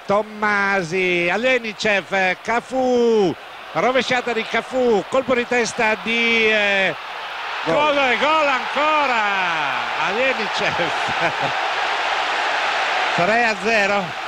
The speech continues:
Speaker 1: Dopo appena quindici minuti di gioco segna Aljenicev.
Speaker 2: Io se fossi nell'allenatore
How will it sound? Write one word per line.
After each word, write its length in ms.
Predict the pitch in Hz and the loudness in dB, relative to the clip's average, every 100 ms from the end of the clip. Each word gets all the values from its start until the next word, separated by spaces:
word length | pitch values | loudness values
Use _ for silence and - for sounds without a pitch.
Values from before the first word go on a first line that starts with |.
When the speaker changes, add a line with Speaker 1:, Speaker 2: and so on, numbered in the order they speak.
| - - - - - - - - - - | -8 -8 -8 -8 -6 -8 -6 -6 -6 -2
Speaker 1:
Dopo 520 | 185 208 208 190 185 185 - | 0 0 2 2 2 0 -4
appena 680 | 151 - - 233 240 220 196 | -6 -4 -4 0 0 2 0
quindici 640 | - 220 254 240 208 196 | 0 -4 -4 -4 -2 -2
minuti 420 | 190 196 233 226 202 | -2 0 0 0 0
di 140 | 190 | 0
gioco 480 | 180 233 247 - 240 | 2 2 2 2 0
segna 580 | - - 208 240 240 233 185 175 | 0 0 2 2 2 0 0 -2
Aljenicev. 760 | 196 247 226 175 - 143 113 - 101 87 - - - - | -2 0 0 -2 -2 -2 -2 -2 -4 -4 -6 -8 -8 -2
Speaker 2:
Io 100 | 170 | 0
se 160 | 170 160 | 0 -2
fossi 420 | 147 165 160 - | 0 0 0 -2
nell'allenatore 960 | 156 151 143 139 143 143 147 147 160 147 | -2 -2 -2 0 0 0 -2 0 2 2